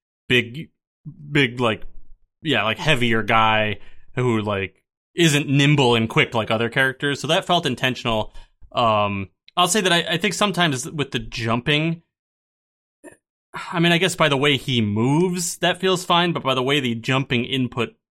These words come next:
works, uh, was frustrating to me quite a bit. Where, uh, just to give you, like, the quick, the quick idea of it, you, if you press B, you jump,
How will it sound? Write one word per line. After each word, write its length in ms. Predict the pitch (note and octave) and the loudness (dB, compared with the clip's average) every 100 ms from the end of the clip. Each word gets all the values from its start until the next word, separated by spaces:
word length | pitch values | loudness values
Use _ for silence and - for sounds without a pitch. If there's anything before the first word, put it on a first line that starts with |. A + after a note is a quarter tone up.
| _ _ | _ _
works, 480 | C3 A2+ G2 - - - | -6 -4 -4 -8 -14 -16
uh, 60 | - | -16
was 240 | C3+ A#2 - | -6 -6 -2
frustrating 480 | A2 - A#2+ G#2+ | -4 -4 -4 -4
to 60 | G2+ | -6
me 140 | G2+ | -10
quite 280 | F#2 - G2 | -8 -6 -4
a 40 | F#2+ | -2
bit. 280 | G2 F#2+ - _ _ - | -4 -4 -8 _ _ -4
Where, 360 | A2 G2+ G2+ | -2 0 -2
uh, 800 | - - _ B2 G#2+ F#2+ F#2 G2+ | -4 -12 _ -20 -18 -18 -18 -14
just 260 | E3 D3 - | -4 -4 -2
to 60 | B2 | -2
give 160 | A#2+ | 2
you, 120 | A#2 | 2
like, 180 | G#2+ G#2+ | 0 -4
the 80 | B2 | -6
quick, 240 | - C3 - - _ _ | -6 -8 -8 -20 _ _
the 120 | D3 | -14
quick 220 | C3+ C3+ A#2+ | -8 -4 -2
idea 340 | A2 A#2+ A2+ | 0 2 2
of 220 | A2+ G#2+ | 2 0
it, 140 | G#2+ - _ _ _ | -2 -6 _ _ _
you, 440 | B2+ B2 A2+ B2+ _ _ _ _ _ _ _ | 2 4 2 -2 _ _ _ _ _ _ _
if 140 | D3+ | -2
you 340 | C3+ C3 B2 - _ _ | 2 2 0 -6 _ _
press 260 | F3+ F3+ C#3+ | 0 0 2
B, 260 | C#3+ C#3+ | 2 2
you 220 | C#3 B2+ | -2 -4
jump, 320 | A#2+ B2+ A#2 | -2 0 -2